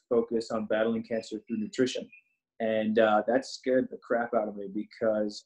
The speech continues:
I wanted her to do what the doctor said. I just wanted her to do everything she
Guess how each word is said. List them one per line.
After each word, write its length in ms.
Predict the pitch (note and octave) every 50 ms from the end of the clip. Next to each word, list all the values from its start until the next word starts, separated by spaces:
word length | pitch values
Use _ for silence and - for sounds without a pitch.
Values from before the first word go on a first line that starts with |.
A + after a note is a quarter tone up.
| _ -
I 40 | A2+
wanted 320 | A#2+ C3 C3 B2+ B2 A#2 A2+
her 140 | A#2 A#2 A2+ -
to 60 | - A2
do 200 | G#2 - A#2 A2+
what 120 | A2+ A2+ -
the 80 | - -
doctor 360 | - - - - - - B2+
said. 580 | B2+ - - D#3+ D3+ C#3+ C#3 C#3 C3+ C3+ C3 B2+
I 220 | A#2 A#2+ A#2+ C3
just 240 | C3 - C3+ C3 -
wanted 240 | C#3 - D3 C#3 C3+
her 100 | D3 C#3
to 120 | C3 A#2+ A2+ - _ _ _ _ _ _ _ _ _ _ _ -
do 140 | C3+ C3+ C#3
everything 340 | D#3+ F3 F#3 F#3 F#3 F3 D#3
she 180 | - - C3+